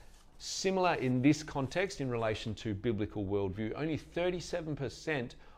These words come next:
of the thousand pastors held a consistent biblical worldview. That's only three hundred and seventy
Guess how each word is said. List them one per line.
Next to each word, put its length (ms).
of 260
the 80
thousand 880
pastors 960
held 500
a 240
consistent 960
biblical 760
worldview. 880
That's 220
only 180
three 260
hundred 180
and 120
seventy 540